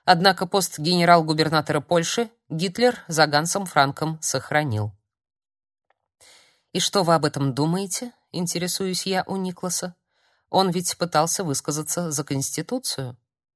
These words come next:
«Плохо пытался. Сначала закон — это Гитлер, а потом вот одумался», —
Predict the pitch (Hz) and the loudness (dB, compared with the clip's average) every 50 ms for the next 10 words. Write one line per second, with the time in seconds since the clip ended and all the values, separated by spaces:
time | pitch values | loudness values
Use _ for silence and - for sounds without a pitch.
0 | _ _ - 180 214 247 240 - - - 208 - - 214 - - - 208 190 147 | _ _ 0 4 6 8 6 6 6 4 2 2 2 -2 0 4 6 8 8 8
1 | 120 - - 127 120 117 113 - _ _ _ _ _ _ _ _ _ _ _ - | 6 2 0 0 -2 -2 -4 -10 _ _ _ _ _ _ _ _ _ _ _ -6
2 | - - 170 156 143 - - - 202 220 226 220 208 185 - _ - 156 147 160 | -2 2 4 4 2 4 4 6 8 8 8 8 6 2 0 _ -4 2 4 4
3 | 160 - - 196 185 165 - 175 165 - 160 151 131 127 143 120 - 147 165 175 | 4 4 4 2 2 2 2 0 0 0 -2 -4 -2 -2 -4 -4 -2 -2 -2 -2
4 | 185 - _ _ _ - - _ - 156 - 165 165 180 175 170 165 185 175 196 | -2 -4 _ _ _ -20 -4 _ 2 4 6 6 6 6 4 4 4 4 6 6
5 | 196 202 262 262 180 131 123 123 - - 127 123 117 | 6 6 4 2 2 2 0 0 0 -2 -2 -4 -6